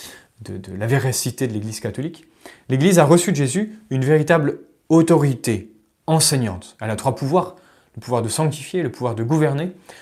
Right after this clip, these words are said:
et le pouvoir d'enseigner, donné par notre Seigneur. Et ce pouvoir d'enseignement, l'Église doit l'exercer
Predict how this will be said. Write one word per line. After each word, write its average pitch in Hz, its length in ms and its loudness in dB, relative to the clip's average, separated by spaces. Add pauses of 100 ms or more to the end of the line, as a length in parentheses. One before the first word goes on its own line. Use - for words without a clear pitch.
(140)
et 127 80 0
le 139 100 2
pouvoir 151 440 0 (120)
d'enseigner, 120 680 -4 (200)
donné 139 460 0 (460)
par 143 120 4
notre 127 240 0
Seigneur. 98 300 -10 (380)
Et 127 40 0
ce 139 120 0
pouvoir 139 460 0 (260)
d'enseignement, 135 800 0 (260)
l'Église 127 300 2
doit 123 400 0
l'exercer 127 840 0